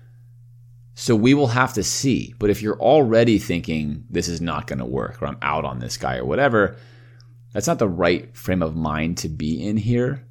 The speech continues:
Because, again, this guy has boilerplated something that worked very well in the Sun Belt Conference, which is not the S E C.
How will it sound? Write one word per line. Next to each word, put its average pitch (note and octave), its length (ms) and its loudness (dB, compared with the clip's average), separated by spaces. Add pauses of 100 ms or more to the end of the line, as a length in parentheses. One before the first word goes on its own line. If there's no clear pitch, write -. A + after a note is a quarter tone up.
(320)
Because, F#2 300 2
again, F2 400 -2
this F2 240 0
guy D#2 220 -2
has E2 240 -6
boilerplated G#2 920 4
something E2 340 -4
that D2 120 -4
worked E2+ 320 -2
very D#2+ 400 0
well F2 380 4
in F2 280 -4
the F#2 100 0
Sun C3+ 380 -2
Belt C3 240 2
Conference, G#2 500 -2
which F2 200 0
is F2 200 0
not E2 320 0
the A2+ 160 4
S A2 160 2
E A#2+ 120 0
C. G#2 560 2